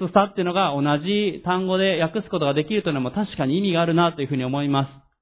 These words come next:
す。えー、これは本当にキリストのご性質を表していますし、私たち一人一人がこの一貫した誠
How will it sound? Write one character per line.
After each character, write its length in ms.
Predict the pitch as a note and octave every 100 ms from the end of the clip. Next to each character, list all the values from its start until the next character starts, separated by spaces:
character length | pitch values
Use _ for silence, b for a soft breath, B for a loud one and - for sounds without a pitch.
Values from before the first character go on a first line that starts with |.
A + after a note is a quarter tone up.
| _ _ _ _ _ _ _ _ _ _ _ _ _ _ _
す。 60 | -
え 40 |
ー、 40 | C3
こ 100 | B3+
れ 80 | A#3+
は 100 | F3+
本 140 | A3+
当 80 | A#3+
に 100 | A3+
キ 140 | -
リ 100 | A#3+
ス 60 | G#3+
ト 80 | B3
の 80 |
ご 160 | A3 A#3
性 240 | C#4 C#4
質 120 | A3 F3+
を 40 |
表 320 | E3 F3 F#3
し 20 |
て 80 | F3+
い 40 | D3+
ま 140 | D3
す 220 | D3 -
し、 140 | F#3 D#3
私 280 | C#3+ G#3
た 100 | F#3
ち 100 | D#3+
一 100 | C#3
人 140 | - F3
一 180 | F3+ G3+
人 140 | E3
が 300 | D3+ E3 C3 -
こ 140 | F3+
の 460 | G3 A#3 C#3+ - - _ _
一 160 | F3 E3 -
貫 300 | - B3+ C#4
し 160 | B3 -
た 420 | C#4 C4+ E3+ B2
誠 60 | -